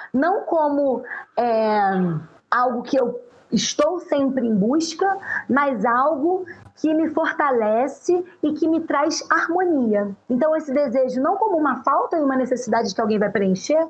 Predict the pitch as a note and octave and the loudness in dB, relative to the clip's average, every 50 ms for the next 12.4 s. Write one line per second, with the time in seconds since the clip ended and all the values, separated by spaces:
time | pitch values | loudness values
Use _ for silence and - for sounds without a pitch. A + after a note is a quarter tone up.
0 | - - - C#4 D#4+ E4 D#4+ - E4 D4+ D#4 D#4+ D#4 B3 B3 D4 D4 D4+ - D4 | -4 -4 -2 0 0 0 0 0 0 0 2 0 0 0 0 0 0 0 0 0
1 | A#3+ C4 C#4+ C#4+ C#4 C#4 C4+ C#4+ C#4+ C#4+ C#4+ - C4 C#4+ B3+ B3+ C4 D4 D4+ C4+ | 0 2 2 2 2 2 2 0 0 -2 0 0 0 0 2 2 2 2 2 2
2 | B3+ B3 B3 A#3 A#3 A#3+ A#3 - D#4 D4 C4+ C4 B3+ G3 F#3 G3+ G#3+ G3+ - - | 2 2 2 2 0 0 0 0 0 0 2 2 2 0 0 0 0 -2 -4 -10
3 | - _ _ _ F#3+ G#3 G#3+ G3+ - - _ _ A3+ A#3 B3 C#4 C#4 C#4 C#4 C#4 | -20 _ _ _ 0 0 0 0 -4 -8 _ _ -2 0 0 0 0 -2 -2 0
4 | B3 B3 A#3 A3+ A3 F#3 B3 B3 B3 C4+ C4 B3 B3 B3 C4 - A#3 A#3 A#3 A#3 | 0 0 0 0 -2 0 0 0 0 0 0 0 -2 -2 -2 0 2 2 2 0
5 | - - A#3 A3 G#3 A#3+ A#3 G#3 F#3+ F3+ F3+ F3 - - F#3 F3 D#3+ - - _ | 0 0 0 2 2 2 2 2 2 2 0 0 -2 -2 -4 -4 -4 -8 -16 _
6 | _ - G#3 G#3 G3+ - G#3+ G#3+ - A3 G#3 B3+ B3 A#3+ A3+ G#3+ A#3+ F4 F#4 C#4+ | _ 0 0 2 2 2 0 0 0 0 0 0 0 0 0 2 2 0 0 0
7 | A3+ A#3 C#4 A3+ G3 F#3+ F#3 F#3 G#3+ C4+ D4 C#4 A#3+ - - F#3 F3 E3+ - - | 0 0 0 0 0 2 0 2 2 2 0 0 0 0 0 -2 -4 -4 -10 -18
8 | - - _ _ _ _ _ - _ _ G#3+ G#3 G#3 G#3 G3 - - A3+ G#3+ B3+ | -20 -20 _ _ _ _ _ -20 _ _ 0 2 2 0 -2 0 0 0 2 2
9 | F#4 G#4 G4+ - D4 G#3+ A3+ G#3+ G3+ - - F#3+ - - - C3+ D#3 D#3+ E3+ G3 | 0 -2 -2 -2 0 0 2 0 0 -2 -4 -4 -2 0 0 0 0 0 2 0
10 | - - - - - - - _ - - - - A#3+ C4+ D#4+ D#4 - E4+ D#4+ D4+ | 0 -2 -6 -14 -20 -20 -20 _ -18 -18 -4 -2 0 0 0 0 0 0 0 2
11 | D4 C4+ B3+ A#3 - - - A3+ F#3+ F#3 - - - - - - C#4 C4+ C4+ C4+ | 2 2 2 0 -2 -2 0 0 0 0 -2 -6 -12 -20 -4 -2 0 0 0 0
12 | - - A3+ G#3 F#3+ F#3+ F#3 | 0 0 0 0 2 0 0